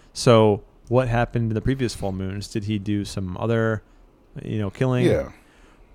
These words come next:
Speaker 1: What happened to that neighbor, Mister Warner, I believe his name was, who disappeared? No idea what happened
Speaker 2: Yeah,
Speaker 1: to
Speaker 2: they
Speaker 1: him.
Speaker 2: didn't get back to that. It's like a full person missing. And then it's like, "Oh, yeah, I'm a werewolf now.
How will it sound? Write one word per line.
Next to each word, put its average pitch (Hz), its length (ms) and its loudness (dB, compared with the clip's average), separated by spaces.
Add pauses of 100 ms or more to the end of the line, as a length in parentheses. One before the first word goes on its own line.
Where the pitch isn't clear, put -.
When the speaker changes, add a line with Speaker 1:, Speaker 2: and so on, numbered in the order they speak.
(140)
Speaker 1:
What 147 180 6
happened 156 320 4
to 131 80 4
that 113 260 2
neighbor, 120 400 2
Mister 127 320 -2
Warner, 117 320 0
I 139 60 2
believe 135 220 0
his 135 140 0
name 135 180 -2
was, 143 260 2
who 139 80 -6
disappeared? 139 540 -2 (240)
No 131 440 2
idea 104 300 0
what 95 100 -2
happened 131 200 -2
Speaker 2:
Yeah, 165 140 8
Speaker 1:
to 123 40 6
Speaker 2:
they 127 80 8
Speaker 1:
him. 135 80 8
Speaker 2:
didn't 165 160 2
get 160 180 2
back 127 220 6
to 98 140 -6
that. 123 240 6
It's 113 120 -2
like 113 160 0
a - 60 -2
full 180 320 6
person 160 460 2
missing. 92 420 2 (420)
And 113 240 6
then 113 240 10
it's 107 160 2
like, 113 220 4
"Oh, 196 180 4
yeah, 135 460 6 (320)
I'm 127 140 6
a 135 40 8
werewolf 127 540 10
now. 110 400 4